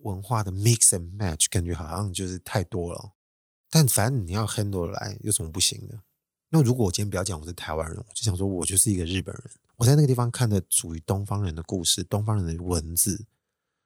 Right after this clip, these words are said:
那我脑海里面所出现的这些人物跟那个印象，眼睛一睁开看到又是这些环境，那这个写入方式可能说不定还更有意思啊。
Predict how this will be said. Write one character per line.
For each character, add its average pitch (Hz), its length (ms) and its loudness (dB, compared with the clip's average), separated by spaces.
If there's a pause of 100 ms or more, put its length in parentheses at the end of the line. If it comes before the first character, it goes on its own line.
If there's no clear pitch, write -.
(140)
那 160 80 6
我 151 60 8
脑 131 180 4
海 117 160 2
里 113 120 0
面 113 240 2
所 87 340 -2 (220)
出 127 240 2
现 120 220 4
的 101 40 2
这 107 120 -2
些 110 120 2
人 98 240 2
物 107 120 -2
跟 101 100 -4
那 104 60 -4
个 95 100 -6
印 95 260 -6
象， 90 320 0 (420)
眼 101 200 4
睛 143 220 4
一 - 20 2
睁 139 220 2
开 139 200 0
看 127 240 0
到 120 160 2
又 110 140 2
是 107 100 0
这 101 120 0
些 101 120 0
环 85 300 -6
境， 87 240 -2 (520)
那 165 60 2
这 180 120 6
个 143 40 4
写 101 220 6
入 120 160 2
方 120 240 -4
式 123 100 0
可 104 140 -2
能 85 160 0
说 117 180 2
不 113 80 -6
定 98 460 -2
还 - 140 -6
更 120 180 2
有 80 160 -4
意 95 220 -4
思 - 220 6
啊。 - 100 -20